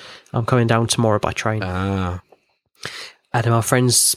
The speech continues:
Speaker 1: I said to my friend, "Let's go for ramen," and he's booked us into a sushi restaurant.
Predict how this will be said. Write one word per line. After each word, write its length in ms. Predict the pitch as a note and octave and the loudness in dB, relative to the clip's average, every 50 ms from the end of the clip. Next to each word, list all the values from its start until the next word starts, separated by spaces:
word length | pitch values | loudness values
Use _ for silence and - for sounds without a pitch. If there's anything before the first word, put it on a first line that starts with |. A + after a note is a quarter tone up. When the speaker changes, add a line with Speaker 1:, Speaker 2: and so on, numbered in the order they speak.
| - _ - | -4 _ -4
Speaker 1:
I 140 | - D#2 - | -2 -2 0
said 200 | - - C#3 - | 0 0 0 2
to 80 | - | 0
my 80 | B2 G#2+ | 0 0
friend, 280 | - - B2+ C#3+ D3+ | 0 0 0 0 0
"Let's 160 | C3 - - - | 0 -2 -4 0
go 200 | - A2 A2 A2 | 0 0 0 0
for 160 | - - F#2 | -2 -2 0
ramen," 360 | G#2 A2 A#2+ B2+ C3 B2 A2 - | 2 2 2 0 0 -2 -4 -4
and 80 | - G#2+ | -4 -2
he's 100 | A2 G#2 - | -2 -2 -2
booked 240 | - A2+ - - | -4 -4 -2 -2
us 100 | A#2+ - - | -4 -2 -2
into 160 | A#2+ - - | -2 -2 -2
a 40 | G2 | -2
sushi 360 | - - C#3+ C#3+ - - C#3+ | 0 0 0 0 0 0 0
restaurant. 440 | D3 C#3+ - - - D3+ C#3+ - | 0 0 0 0 0 0 0 -4